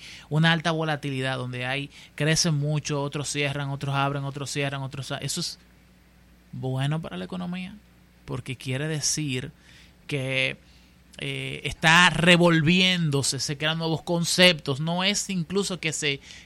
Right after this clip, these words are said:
que quiebra una empresa, hay empresas que crean diferentes restaurantes y cuando entienden que una marca ya bajó,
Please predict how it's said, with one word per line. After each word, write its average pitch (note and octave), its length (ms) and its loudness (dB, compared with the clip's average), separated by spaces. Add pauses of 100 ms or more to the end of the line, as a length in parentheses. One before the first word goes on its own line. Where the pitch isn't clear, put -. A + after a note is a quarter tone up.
(100)
que E3+ 180 4
quiebra F#3+ 380 6
una E3 100 2
empresa, D3+ 440 -2
hay D3 140 -2
empresas E3 360 -4
que C#3+ 180 -8
crean A3 320 6
diferentes C#3 420 -4
restaurantes B2 600 -8
y - 40 -10
cuando C3+ 200 -8
entienden D3+ 320 -10
que - 80 -14
una F3+ 160 -2
marca E3+ 400 -2
ya C#3+ 200 0
bajó, E3 460 0